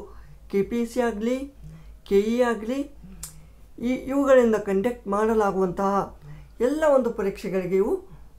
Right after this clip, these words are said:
ಉಪಯುಕ್ತ. ಓಕೆ, so ಮ್ಯಾಕ್ಸಿಮಮ್ ನೀವು ಕ್ವಶನ್ ಪೇಪರ್ಗಳನ್ನು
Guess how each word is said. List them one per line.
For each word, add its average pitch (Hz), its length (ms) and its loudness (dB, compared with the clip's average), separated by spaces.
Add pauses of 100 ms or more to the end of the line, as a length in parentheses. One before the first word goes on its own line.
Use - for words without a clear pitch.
(120)
ಉಪಯುಕ್ತ. 196 420 0 (640)
ಓಕೆ, 330 180 -8 (540)
so 254 220 0
ಮ್ಯಾಕ್ಸಿಮಮ್ 233 560 -2
ನೀವು 285 120 0 (460)
ಕ್ವಶನ್ 285 440 -8
ಪೇಪರ್ಗಳನ್ನು 190 600 -2